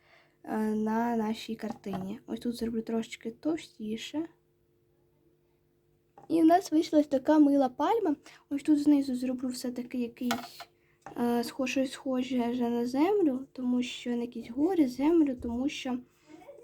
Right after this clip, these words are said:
е, буде не дуже, якщо в нас буде просто якийсь, якийсь пальми. Незрозуміла пальма на якомусь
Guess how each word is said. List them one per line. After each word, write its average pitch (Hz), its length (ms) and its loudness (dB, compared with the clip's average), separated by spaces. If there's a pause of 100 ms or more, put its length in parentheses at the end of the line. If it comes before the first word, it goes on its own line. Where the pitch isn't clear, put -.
(200)
е, 233 120 0
буде 262 440 2
не 262 120 0
дуже, 262 320 0
якщо 220 300 -4
в 233 40 -2
нас 220 140 0
буде 226 200 -6
просто 294 440 -4
якийсь, 247 540 -4 (500)
якийсь 247 280 -8
пальми. 214 500 -4 (380)
Незрозуміла 226 720 0
пальма 226 420 -2
на 214 340 -2
якомусь 214 600 -8